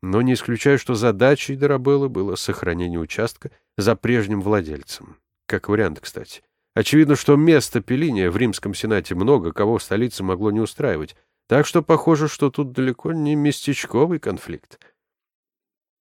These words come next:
Впрочем, обещанного, как говорится, три года ждут. Завтра закрою сделку, отплыву в Испанию и поминай, как звали. Ну а если кто-то захочет за что-то меня спросить, то и в Испании я долго засиживаться не собирался.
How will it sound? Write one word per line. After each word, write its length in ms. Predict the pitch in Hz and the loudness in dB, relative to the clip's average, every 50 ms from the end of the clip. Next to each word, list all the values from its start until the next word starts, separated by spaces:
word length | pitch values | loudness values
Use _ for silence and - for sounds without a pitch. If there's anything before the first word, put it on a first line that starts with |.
| _ _ _ - | _ _ _ -20
Впрочем, 560 | - - - - 208 - - - 170 151 - _ _ _ _ _ _ _ - | -8 -2 2 4 4 4 2 0 -4 -6 -6 _ _ _ _ _ _ _ -4
обещанного, 680 | - 113 131 143 185 240 233 - - - 110 92 82 82 | 0 0 0 2 2 2 2 2 0 -4 -4 -4 -4 -4
как 180 | - 104 90 | -4 -6 -6
говорится, 500 | 82 95 95 110 131 151 139 - - 120 | -2 0 2 2 4 2 0 -2 -4 -6
три 180 | - - 120 131 | -4 -2 -2 -2
года 320 | 113 113 107 92 80 82 | 0 0 0 0 0 -2
ждут. 440 | 78 76 76 - 71 - - - - _ - - | -6 -6 -8 -14 -16 -18 -20 -20 -20 _ -12 -6
Завтра 440 | 90 92 123 120 - - 90 90 78 | -2 0 0 -2 -2 -4 -6 -6 -4
закрою 400 | 78 92 90 - 98 95 87 82 | -4 -4 -4 -4 -4 -4 -4 -4
сделку, 360 | 78 85 117 127 113 - - | -4 -4 -4 -4 -4 -4 -6
отплыву 400 | 80 - - - 95 104 107 101 | -8 -8 -8 -8 -6 -6 -6 -6
в 140 | 87 85 85 | -6 -6 -6
Испанию 460 | - - - 110 107 104 101 92 - _ _ _ - | -6 -4 -2 -2 0 0 -2 -4 -6 _ _ _ -8
и 140 | - 107 98 | -6 -6 -4
поминай, 480 | - - 123 117 117 113 113 113 104 | 0 0 2 2 2 4 4 2 0
как 220 | 95 - 98 85 80 | 0 -2 -6 -6 -6
звали. 360 | 76 73 - - - - - _ _ _ - | -8 -12 -14 -14 -18 -20 -20 _ _ _ -8
Ну 180 | 95 101 98 98 | -4 0 2 2
а 80 | 98 | 2
если 280 | 98 101 98 - - 92 | 2 0 -2 -4 -8 -10
кто-то 260 | - - 101 85 80 | -6 -6 -6 -4 -2
захочет 480 | 87 90 87 - 98 90 - - 85 82 | -4 -4 -4 -4 -6 -6 -6 -8 -12 -8
за 180 | 80 82 92 | -6 -4 -4
что-то 380 | 90 - - - 85 - - 85 | -4 -6 -8 -14 -12 -10 -8 -8
меня 220 | 85 82 82 80 | -6 -6 -6 -6
спросить, 520 | - - - 87 95 90 - - 156 - _ | -8 -8 -6 -6 -4 -4 -6 -8 -10 -8 _
то 160 | - 98 98 | -4 -2 -2
и 120 | 98 98 | 0 0
в 140 | 92 90 104 | 0 0 0
Испании 500 | 101 - - - 107 113 120 123 101 85 | -2 -2 -2 -2 0 0 2 0 -2 -4
я 260 | 80 78 80 82 78 - _ _ _ - | -4 -2 -4 -4 -4 -6 _ _ _ -12
долго 420 | 104 101 98 127 143 131 104 95 | -4 0 2 4 4 4 2 -2
засиживаться 640 | 85 82 87 - - 120 104 87 87 80 - - 90 | -2 -4 -4 -4 -4 -4 -6 -6 -6 -8 -10 -8 -8
не 80 | 90 85 | -8 -8
собирался. 720 | - - - 82 82 82 76 73 - - - - - _ | -8 -10 -10 -8 -8 -6 -6 -8 -10 -12 -14 -16 -16 _